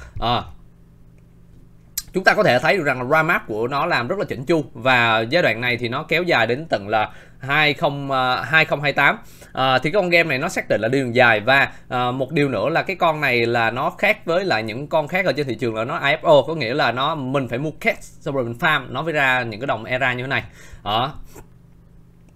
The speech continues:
Và partner của nó ở đây ha, cả nhà có thể là tham khảo ở cái video clip trước của Sơn, Sơn phân tích. À, bây giờ thì chúng ta sẽ tiếp tục đào sâu vào cái đợt bán bóc này ha. Thì khi mà chúng ta vào ở trong cái đợt bán bóc này á, thì chúng ta hãy vào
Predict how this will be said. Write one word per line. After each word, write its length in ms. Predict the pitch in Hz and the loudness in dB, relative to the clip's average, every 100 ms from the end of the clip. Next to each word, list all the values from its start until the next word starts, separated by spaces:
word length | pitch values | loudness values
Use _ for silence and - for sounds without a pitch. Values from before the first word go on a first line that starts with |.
| - - - - - - - | -20 -20 -20 -20 -20 -20 -4
Và 180 | 139 | 0
partner 300 | 156 156 180 | 0 2 2
của 80 | 160 | 2
nó 120 | 147 | 2
ở 60 | 175 | 2
đây 120 | 156 143 - - | 2 2 -4 -2
ha, 140 | 143 | 0
cả 60 | 139 | 2
nhà 160 | 135 131 | 2 2
có 60 | |
thể 160 | 151 123 | 2 2
là 80 | 135 | 2
tham 220 | 151 135 | 0 -2
khảo 300 | 110 104 143 | -2 0 0
ở 240 | 95 98 120 | 0 -2 0
cái 100 | 151 | -2
video 340 | 156 131 120 - | 2 2 2 -2
clip 260 | 127 151 175 | -2 -2 0
trước 140 | 190 190 | -2 -2
của 80 | |
Sơn, 240 | 110 135 123 | -2 -2 -2
Sơn 160 | 135 123 | -2 -4
phân 120 | 120 | -4
tích. 120 | - - - - - | -6 -6 -20 -20 -4
À, 200 | 127 127 | 0 2
bây 140 | 147 | 4
giờ 140 | 160 139 | 4 4
thì 100 | 139 | 2
chúng 80 | 175 | 0
ta 120 | 156 | -2
sẽ 560 | - 98 101 117 127 143 | 0 0 0 0 -2 -4
tiếp 100 | 202 | -4
tục 180 | 175 - | -4 -4
đào 200 | 135 110 | -2 -2
sâu 200 | - 127 | 0 0
vào 280 | 123 107 104 107 104 98 | 0 0 -4 -8 -12 -4
cái 120 | 131 | -2
đợt 120 | 147 | 0
bán 140 | 117 139 | -2 -4
bóc 160 | 170 | -4
này 100 | - | -4
ha. 140 | 123 127 - - - - - - - - | -2 -2 -4 -20 -20 -20 -20 -18 -16 -6
Thì 80 | 139 | 2
khi 160 | 180 | 4
mà 120 | 185 151 | 4 2
chúng 120 | 180 | 2
ta 140 | 175 | 2
vào 200 | 165 139 | 4 4
ở 80 | 123 | 2
trong 140 | 131 | 0
cái 60 | 175 | -2
đợt 120 | 160 | 0
bán 140 | 143 175 | 0 -2
bóc 160 | 208 | -2
này 200 | 160 127 | 0 2
á, 100 | 139 | 2
thì 80 | 135 | 0
chúng 100 | 131 | -2
ta 100 | 156 | 0
hãy 180 | 135 113 | 0 0
vào 260 | 135 127 | 0 0